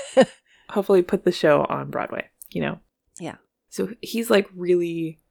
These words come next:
Speaker 2: focused on this, and there are some other things going on in his life. His girlfriend, Susan,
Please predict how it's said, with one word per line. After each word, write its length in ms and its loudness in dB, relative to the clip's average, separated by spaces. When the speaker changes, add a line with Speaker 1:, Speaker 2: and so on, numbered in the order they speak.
Speaker 2:
focused 500 0
on 200 0
this, 580 -4
and 500 -6
there 160 2
are 60 0
some 240 -8
other 200 4
things 300 -2
going 240 -6
on 260 -10
in 180 -8
his 240 -12
life. 340 0
His 440 -2
girlfriend, 920 -2
Susan, 920 -4